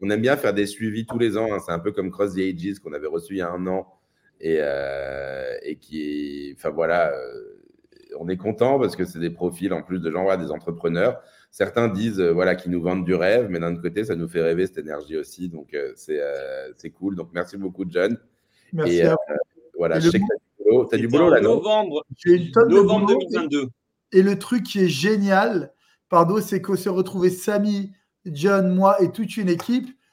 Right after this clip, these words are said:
Speaker 2: à Séoul. Donc, en fait, le monde du N F T est tellement petit que tu te retrouves aux quatre coins du monde, euh, avec des gens extraordinaires. Et d'ailleurs, on est surnommé de partout comme, euh,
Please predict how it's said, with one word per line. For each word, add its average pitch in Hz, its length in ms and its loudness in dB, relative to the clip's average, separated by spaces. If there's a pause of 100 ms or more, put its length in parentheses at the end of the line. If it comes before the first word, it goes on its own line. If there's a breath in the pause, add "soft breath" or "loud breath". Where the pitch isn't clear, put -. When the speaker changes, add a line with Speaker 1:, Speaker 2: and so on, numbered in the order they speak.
(500)
Speaker 2:
à 175 100 -4
Séoul. 175 460 -4 (440)
Donc, 156 220 -8
en 175 80 2
fait, 208 220 0
le 190 80 2
monde 196 180 0
du 180 140 -2
N 185 180 0
F 185 100 -6
T 220 120 -4
est 190 80 -4
tellement 190 300 -2
petit 226 200 -6
que 185 80 -4
tu 175 180 -6
te 170 60 -16
retrouves 190 320 -6
aux 180 60 -2
quatre 208 300 -4
coins 202 200 -4
du 165 160 -4
monde, 190 320 -4 (400 soft breath)
euh, 156 240 2
avec 170 260 0
des 170 140 4
gens 185 160 -2
extraordinaires. 180 720 -2
Et 190 80 0
d'ailleurs, 175 260 2
on 190 60 0
est 175 80 2
surnommé 175 420 0
de 165 100 0
partout 190 560 -8
comme, 175 180 -4
euh, 147 200 -8